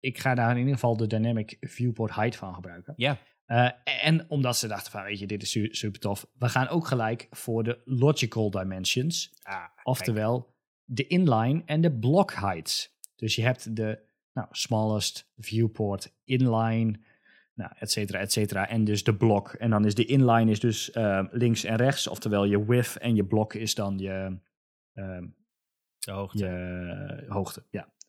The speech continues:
Speaker 1: Boven en beneden.
Speaker 2: Cool.
Speaker 1: Inderdaad. Eh, en ze zeggen dat ze andere browsers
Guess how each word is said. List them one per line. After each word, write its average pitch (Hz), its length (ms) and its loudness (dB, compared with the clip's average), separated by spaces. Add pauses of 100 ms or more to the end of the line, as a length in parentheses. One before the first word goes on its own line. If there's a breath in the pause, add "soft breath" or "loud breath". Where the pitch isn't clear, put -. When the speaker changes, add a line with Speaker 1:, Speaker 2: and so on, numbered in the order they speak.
(160)
Speaker 1:
Boven 98 220 -10
en 90 100 -14
beneden. 92 240 -20 (680)
Speaker 2:
Cool. 185 380 -2 (1600 soft breath)
Speaker 1:
Inderdaad. 110 640 0 (360)
Eh, 117 600 0
en 123 340 -2 (300)
ze 123 200 -2
zeggen 143 260 6
dat 120 180 4
ze 107 440 2
andere 160 300 4
browsers 139 840 2